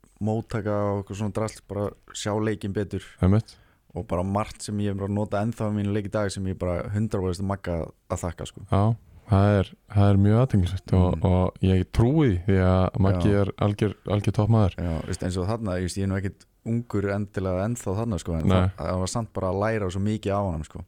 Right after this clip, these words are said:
Speaker 2: Já. Eh, Tryggvi Sveinn Bjarnason,
Speaker 1: Mm.
Speaker 2: alveg karakter.
Speaker 1: Já, kóngurinn.
Speaker 2: Mjög, mjög svona skemmtileg típa, gamli skólinn.
Speaker 1: Já.
Speaker 2: Eh, fannst þér mikill munur á því að vera undir Kristni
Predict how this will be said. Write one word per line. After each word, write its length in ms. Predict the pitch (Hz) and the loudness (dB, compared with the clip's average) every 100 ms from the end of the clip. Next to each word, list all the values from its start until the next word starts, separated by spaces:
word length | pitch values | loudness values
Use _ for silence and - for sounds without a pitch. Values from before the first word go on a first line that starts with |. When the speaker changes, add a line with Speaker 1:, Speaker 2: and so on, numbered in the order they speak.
| _ | _
Speaker 2:
Já. 220 | - 85 87 _ _ _ - _ _ _ _ | 0 0 -2 _ _ _ -20 _ _ _ _
Eh, 380 | - 87 90 87 - - | 2 6 6 4 2 0
Tryggvi 280 | 107 101 | 0 2
Sveinn 340 | 98 107 - - _ - | 2 0 -2 -14 _ -2
Bjarnason, 540 | 110 117 127 117 120 98 - _ | 0 2 2 4 2 0 -10 _
Speaker 1:
Mm. 260 | - 82 82 - | -8 -8 -6 0
Speaker 2:
alveg 260 | 107 107 | 2 2
karakter. 360 | 113 110 113 107 - _ _ _ | 2 2 2 0 -6 _ _ _
Speaker 1:
Já, 380 | - 87 82 87 | -6 -2 -2 -2
kóngurinn. 540 | 92 90 87 101 90 90 | -4 -6 -4 -4 -6 0
Speaker 2:
Mjög, 520 | 98 98 107 107 104 - | 4 6 6 4 0 0
mjög 400 | 104 110 113 110 | 2 4 2 2
svona 180 | 113 104 | 0 0
skemmtileg 360 | 127 127 107 | 0 0 0
típa, 580 | - 120 123 117 110 - - | 0 0 2 2 2 0 0
gamli 240 | 110 117 | 2 2
skólinn. 360 | 107 117 117 107 - _ - - | 2 2 2 0 -4 _ -12 -6
Speaker 1:
Já. 260 | 87 80 85 _ 95 | -4 -6 -10 _ 2
Speaker 2:
Eh, 380 | 95 95 98 98 - _ _ - - - | 4 4 4 2 -2 _ _ -18 -16 -4
fannst 240 | 110 104 | -2 0
þér 240 | 113 113 101 - | 2 0 0 0
mikill 260 | 113 113 107 | 0 2 2
munur 260 | 117 120 | 2 2
á 120 | 120 | 2
því 80 | 117 | 2
að 80 | 117 | 2
vera 140 | 120 | 2
undir 340 | 120 117 117 - _ _ _ _ - | 2 2 0 -2 _ _ _ _ 0
Kristni 480 | 117 110 117 113 | 0 2 2 2